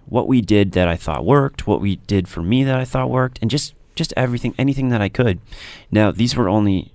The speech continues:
friends of mine that could have access to these posts via online, and they started gaining more momentum, and more people were asking and questioning. So I thought, maybe there's some valuable material there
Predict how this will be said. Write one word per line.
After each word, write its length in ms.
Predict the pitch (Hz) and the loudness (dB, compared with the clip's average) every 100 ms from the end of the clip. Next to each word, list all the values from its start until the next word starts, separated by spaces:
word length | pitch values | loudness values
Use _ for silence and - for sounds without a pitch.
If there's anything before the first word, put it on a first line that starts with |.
| _ | _
friends 360 | - 110 110 101 | -4 0 0 0
of 60 | |
mine 260 | 95 92 92 | 0 0 0
that 160 | 87 - _ | -4 -8 _
could 200 | - 95 | -6 -4
have 180 | 90 95 | -2 -2
access 360 | 92 92 95 - | -2 -2 -6 -6
to 100 | 87 | -4
these 160 | 87 | -6
posts 640 | - - 90 82 - - - - | -4 0 0 -2 -8 -12 -14 -12
via 280 | 87 80 | -8 -6
online, 520 | 87 87 92 104 87 104 - - - - - _ _ | -6 -4 -2 -2 -4 -6 -14 -20 -20 -20 -20 _ _
and 140 | - | -4
they 80 | 95 | -2
started 380 | 95 110 117 90 | -2 0 0 0
gaining 240 | 95 98 | -2 0
more 200 | 92 90 | 0 0
momentum, 480 | 90 87 90 92 85 | 0 -2 -2 -4 -4
and 100 | 85 | -4
more 180 | 90 98 | -2 -2
people 300 | - - 87 | -2 -2 -2
were 140 | 82 | -2
asking 360 | 73 80 - 87 | -4 -6 -8 -8
and 100 | 82 | -8
questioning. 500 | - 87 - 90 78 | -4 -4 -2 -6 -6
So 160 | - 85 | -8 -8
I 60 | |
thought, 340 | - 87 80 - _ - - - _ - | -6 -4 -4 -6 _ -20 -20 -20 _ -4
maybe 160 | 113 | -2
there's 160 | 131 - | 0 -2
some 140 | 117 | -2
valuable 580 | 90 87 87 82 87 - | 0 0 -2 -2 -6 -6
material 500 | 92 90 - 92 90 | -8 -4 -2 0 0
there 280 | 87 85 85 | 0 -2 -2